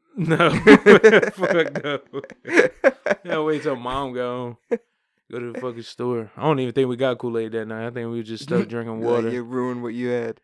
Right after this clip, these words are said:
Speaker 1: Yeah, it was either, like,
Speaker 2: <laughs>
Speaker 1: tea or Kool-Aid
Speaker 2: Damn.
Speaker 1: down there, and all the sugar was gone because Brent thought it was flour. <laughs> Oh my
Speaker 2: Oh,
Speaker 1: God, yo,
Speaker 2: God.
Speaker 1: that shit was so funny, man. What you drink? Did you drink Kool-Aid a lot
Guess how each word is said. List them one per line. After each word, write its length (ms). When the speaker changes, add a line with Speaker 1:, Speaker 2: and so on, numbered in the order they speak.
Speaker 1:
Yeah, 360
it 40
was 180
either, 200
like, 260
Speaker 2:
<laughs> 20
Speaker 1:
tea 200
or 100
Kool-Aid 640
Speaker 2:
Damn. 280
Speaker 1:
down 260
there, 240
and 200
all 160
the 80
sugar 280
was 120
gone 300
because 160
Brent 260
thought 260
it 520
was 120
flour. 360
<laughs> 60
Oh 320
my 60
Speaker 2:
Oh, 120
Speaker 1:
God, 80
yo, 540
Speaker 2:
God. 100
Speaker 1:
that 80
shit 220
was 140
so 220
funny, 420
man. 320
What 140
you 100
drink? 280
Did 100
you 80
drink 240
Kool-Aid 320
a 20
lot 300